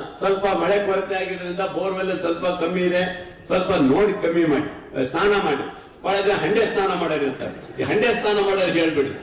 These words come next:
"ಅಪ್ಪ ಕೈ ಮುಗಿತೀನೋ, ಈ ವರ್ಷ ಮಾತ್ರ ಹಂಡೆ ಸ್ನಾನ ಮಾಡ್ಬೇಡ, ಸ್ವಲ್ಪ ಬಕೆಟ್ ಅಲ್ಲಿ ಸ್ನಾನ ಮಾಡಿ" ಅಂತ ಹೇಳಿ. ಏನ್ರ ಉಪೇಂದ್ರ? ಎಲ್ಲರಿಗೂ ಹೇಳ್ಬೇಕು, ಯಾಕಂದ್ರೆ ನೀರಿಲ್ಲ.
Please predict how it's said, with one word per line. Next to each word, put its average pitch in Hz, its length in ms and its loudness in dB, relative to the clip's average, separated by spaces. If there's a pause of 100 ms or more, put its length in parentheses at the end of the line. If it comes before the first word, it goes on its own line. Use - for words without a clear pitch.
(140)
"ಅಪ್ಪ - 160 -4 (260)
ಕೈ 196 120 6
ಮುಗಿತೀನೋ, 175 1000 0
ಈ 160 40 -2
ವರ್ಷ 208 280 2 (160)
ಮಾತ್ರ 175 260 -2
ಹಂಡೆ 160 340 2
ಸ್ನಾನ 139 180 2
ಮಾಡ್ಬೇಡ, 120 420 0 (480)
ಸ್ವಲ್ಪ 214 280 0
ಬಕೆಟ್ 202 440 2
ಅಲ್ಲಿ 196 140 2
ಸ್ನಾನ 170 340 0
ಮಾಡಿ" 160 200 2
ಅಂತ 151 100 -2
ಹೇಳಿ. 151 560 -2 (360)
ಏನ್ರ 160 180 2 (560)
ಉಪೇಂದ್ರ? 190 280 2 (800)
ಎಲ್ಲರಿಗೂ 196 360 4
ಹೇಳ್ಬೇಕು, 185 760 0
ಯಾಕಂದ್ರೆ 208 440 2
ನೀರಿಲ್ಲ. 247 540 4